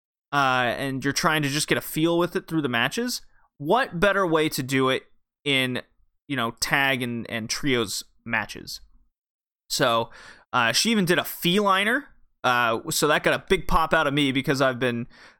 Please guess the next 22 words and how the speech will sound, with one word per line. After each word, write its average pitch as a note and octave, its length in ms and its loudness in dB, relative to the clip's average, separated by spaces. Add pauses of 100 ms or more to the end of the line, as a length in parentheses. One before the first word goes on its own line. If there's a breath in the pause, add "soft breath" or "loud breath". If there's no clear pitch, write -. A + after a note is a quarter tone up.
(120)
trolling F3 420 2
online C#3+ 480 2
that, B2+ 340 2
uh, B2 160 2
the B2 80 -2
Cat, D#3+ 400 0
three-time E3+ 420 0
karate D3+ 400 0
champion, D#3+ 640 2 (560)
<laughs> - 720 -6
uh, C#3+ 220 2
was C#3+ 140 -2
doing C#3+ 160 2
that, C#3 200 2
you E3 100 2
know, D3 120 2
the, C3+ 160 2
the B2+ 120 0
spinning, C#3 480 0 (440)
uh, B2 220 2
front C3 320 -2
kick. C3+ 320 -2